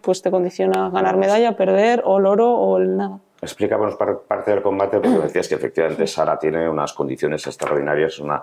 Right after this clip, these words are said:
Speaker 1: Sí.
Speaker 2: grandísima campeona, y escuchábamos a, a Miriam Blasco decir, "Es que no ha terminado de entrar en el, en el combate porque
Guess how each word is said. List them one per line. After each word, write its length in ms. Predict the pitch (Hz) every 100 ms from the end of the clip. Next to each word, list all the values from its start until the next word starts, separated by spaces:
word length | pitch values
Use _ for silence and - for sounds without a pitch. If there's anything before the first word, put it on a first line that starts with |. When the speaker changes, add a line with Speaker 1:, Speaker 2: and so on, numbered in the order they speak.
| -
Speaker 1:
Sí. 240 | - 107 80
Speaker 2:
grandísima 520 | 78 85 85 87 80
campeona, 560 | 80 76 87 90 87
y 180 | 71 69
escuchábamos 580 | 62 67 71 67 65 62
a, 280 | 60 58 57
a 200 | 57 62 58 58 58 - 69
Miriam 240 | 73 73
Blasco 240 | 78 - 69
decir, 200 | 67 - - - -
"Es 100 | -
que 100 | 110
no 80 | 110
ha 60 |
terminado 380 | 107 104 101 104
de 60 | 95
entrar 200 | 90 98
en 40 | 90
el, 180 | 82 78
en 100 | 78
el 120 | 85 82
combate 420 | 80 82 92 92
porque 480 | - 69 73 -